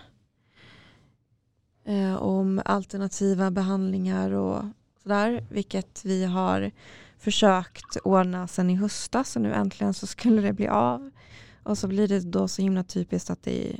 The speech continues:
att jag får ställa in det. Och sen så hade vi planerat att vi skulle spelat in, eh, avsnitt inför sommaren, vilket vi inte heller har nu,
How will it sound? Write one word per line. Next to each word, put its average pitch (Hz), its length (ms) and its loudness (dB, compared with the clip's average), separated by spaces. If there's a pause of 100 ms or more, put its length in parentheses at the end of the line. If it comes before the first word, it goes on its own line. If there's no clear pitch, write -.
att - 220 -10
jag 180 120 -6
får - 80 -10
ställa 180 300 -6
in 190 240 0
det. 214 320 0
Och 208 100 -8
sen 196 220 -2
så 208 180 -2
hade 208 240 2
vi 208 100 2
planerat 196 400 0
att 185 180 -6
vi 190 60 -2
skulle 180 440 -2 (680)
spelat - 440 0
in, 180 440 2
eh, 180 200 2 (1200)
avsnitt 190 440 0
inför 185 240 -2
sommaren, 208 840 2 (840)
vilket 196 380 -2
vi 190 40 2
inte 185 260 0
heller 190 280 0
har 214 220 0
nu, 220 420 0